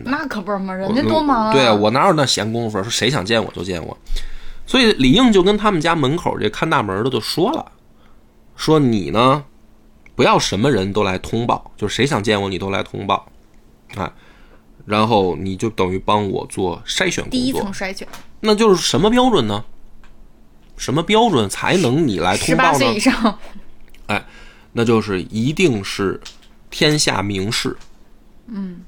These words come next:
Speaker 1: 这是第一个标准，就是他已经是在江湖上出名了。
Speaker 2: 嗯。
Speaker 1: 那你，你来通报，如果这，这种人来见我啊。
Speaker 2: 嗯。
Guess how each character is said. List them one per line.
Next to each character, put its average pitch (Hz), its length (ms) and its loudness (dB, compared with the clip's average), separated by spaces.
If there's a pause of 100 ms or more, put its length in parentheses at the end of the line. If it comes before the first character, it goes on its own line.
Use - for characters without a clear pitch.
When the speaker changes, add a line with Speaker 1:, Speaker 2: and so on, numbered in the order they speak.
(480)
Speaker 1:
这 117 140 0
是 101 120 -2 (160)
第 98 160 0
一 98 40 -4
个 95 60 0
标 90 180 -2
准， 82 160 -8 (100)
就 214 100 -4
是 185 60 -4
他 202 140 0
已 98 200 0
经 175 240 4
是 127 380 0
在 104 180 0
江 113 220 0
湖 107 160 0
上 101 140 0
出 107 140 -6
名 101 120 -2
了。 95 260 -2 (120)
Speaker 2:
嗯。 180 340 -14 (200)
Speaker 1:
那 101 80 -8
你， 90 200 -4 (120)
你 90 160 -4
来 85 300 -4 (320)
通 107 220 -2
报， - 220 0
如 98 100 -2
果 92 100 0
这， 92 180 -4
这 92 140 -2
种 82 140 -6
人 80 100 -8
来 69 120 -8
见 - 260 -8
我 - 80 -10
啊。 - 160 -14
Speaker 2:
嗯。 180 260 -12